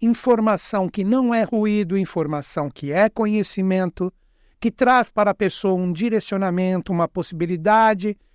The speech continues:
de compreender melhor as experiências que passa. Essa sim, essa informação, ela traz para você, através da sabedoria das idades, a possibilidade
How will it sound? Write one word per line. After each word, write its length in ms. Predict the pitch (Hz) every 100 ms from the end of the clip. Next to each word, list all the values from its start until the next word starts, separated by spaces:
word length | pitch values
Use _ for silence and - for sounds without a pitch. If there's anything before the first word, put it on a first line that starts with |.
| _
de 120 | 202
compreender 680 | - 208 - 196 185 196 185
melhor 520 | 208 214 190 202 202
as 160 | 180 156
experiências 640 | 165 - 151 160 151 156
que 120 | -
passa. 460 | - 185 196 - 185 _ _ _
Essa 300 | - - 269
sim, 360 | - 139 123 - _ _ _
essa 300 | - 269 -
informação, 840 | 208 - 190 175 156 - 180 190 208 _ _ _
ela 240 | 220 226
traz 360 | - 285 285 -
para 160 | 208 214
você, 560 | 180 - 214 190 135 - _ _
através 640 | 143 196 160 175 208 180
da 140 | 160 160
sabedoria 560 | 160 147 156 160 160
das 240 | 156 160 180
idades, 400 | 156 233 170 202
a 80 |
possibilidade 1160 | - _ 359 - 247 214 190 160 226 214 143 139